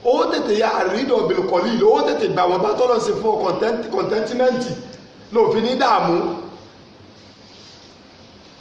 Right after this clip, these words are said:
Ilé tí wọ́n pé, ah, n tó ti wá rí ká tó parí ilé òun, kò tó kí sí ni ẹlòmíì. Àlùjànnà nìkan náà ti ní rírú ẹ̀ pé, ah, ẹ wọlé bàbá,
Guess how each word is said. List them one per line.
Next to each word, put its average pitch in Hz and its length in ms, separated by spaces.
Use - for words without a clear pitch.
Ilé 285 340
tí 302 80
wọ́n 269 320
pé, 269 100
ah, 233 340
n 180 120
tó 220 120
ti 220 100
wá 226 140
rí 220 80
ká 214 140
tó 220 120
parí 208 260
ilé 214 140
òun, - 380
kò 180 160
tó 196 100
kí 202 160
sí - 120
ni 214 100
ẹlòmíì. 190 400
Àlùjànnà 311 640
nìkan 240 540
náà 220 200
ti 226 140
ní 233 100
rírú 269 400
ẹ̀ 262 240
pé, 220 120
ah, 254 720
ẹ - 60
wọlé 202 280
bàbá, 165 280